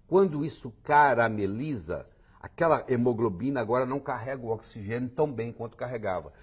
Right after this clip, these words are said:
Ela fica prejudicada. Aí você tem uma hipóxia, você tem uma deficiência de oxigênio no corpo inteiro e você envelhece mais rápido. Ou seja, quem mais come açúcar, mais rápido envelhece.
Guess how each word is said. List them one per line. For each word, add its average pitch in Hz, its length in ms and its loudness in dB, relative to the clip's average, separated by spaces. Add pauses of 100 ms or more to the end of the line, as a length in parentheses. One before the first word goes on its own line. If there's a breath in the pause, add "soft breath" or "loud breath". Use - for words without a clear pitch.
(160 loud breath)
Ela 101 160 -4
fica 123 300 -6
prejudicada. 120 1080 -4 (320 soft breath)
Aí 107 140 -4
você 113 300 -6
tem 131 180 -6
uma 143 100 -4
hipóxia, - 680 0 (260 loud breath)
você 117 220 -8
tem 131 160 0
uma 120 120 0
deficiência 120 640 -4
de 107 80 -12
oxigênio 113 560 -6
no 131 80 -6
corpo 107 320 -8
inteiro 120 380 -6 (260 loud breath)
e 113 40 -14
você 117 240 -8
envelhece 110 440 -4
mais 107 160 -8
rápido. 80 280 -10
Ou 123 60 -8
seja, 80 360 -8 (340 soft breath)
quem 165 140 -6
mais 113 320 -2
come 104 240 -6
açúcar, 143 500 -10 (400)
mais 117 320 -6
rápido 95 380 -4
envelhece. 117 560 -14